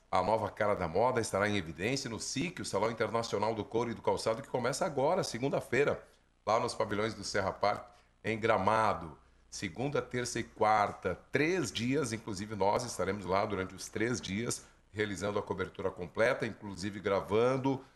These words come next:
Estação Hamburgo direto lá da feira. J G Serviços, segurança, monitoramento, zeladoria, limpeza e jardinagem, condomínios, empresas e residências. Proteja o seu patrimônio com a equipe da J G.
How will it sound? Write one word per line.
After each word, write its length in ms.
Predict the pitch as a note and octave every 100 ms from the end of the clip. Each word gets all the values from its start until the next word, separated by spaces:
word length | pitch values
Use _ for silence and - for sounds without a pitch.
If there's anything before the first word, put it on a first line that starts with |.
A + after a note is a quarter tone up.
| _
Estação 400 | - G2+ G2 G2+
Hamburgo 380 | G2+ F2+ G#2 G2
direto 460 | F2 F#2+ A2+ - F#2+
lá 120 | G2
da 140 | G2+
feira. 680 | G2 - A2+ A2 G2+ F#2 - - - _ _ _ _ _ _ _ _ _ _ G2+
J 320 | D#3+ G3 E3+
G 160 | E3
Serviços, 640 | D3+ C#3+ B2+ F#3+ - E3 -
segurança, 760 | - C3+ A#2 A#2+ C3+ C#3+ B2+
monitoramento, 760 | B2 A#2 A#2+ A#2 G2+ C3 C#3 A2
zeladoria, 520 | A#2 A2+ G2+ A2+ B2
limpeza 480 | A#2 G#2 A#2 A#2+ A#2
e 40 |
jardinagem, 840 | G#2+ A2+ A2 A2+ G#2 A2 G#2 F2 E2
condomínios, 540 | A2 A2 G2 A#2 A2
empresas 540 | G#2 - A2+ A2 G#2 G2
e 80 |
residências. 880 | F2 F#2 G#2+ G2+ A2 C#3 D3+ - - - _ _
Proteja 600 | C3 C#3 - C#3+ E3+ C3+
o 60 | A2+
seu 200 | - B2
patrimônio 640 | B2+ A2+ G2 G2+ B2 C3+
com 200 | - A#2
a 60 | A#2
equipe 360 | G2+ - B2 A2+
da 140 | A2
J 340 | A2 A2 B2
G. 360 | F#2 A2 C3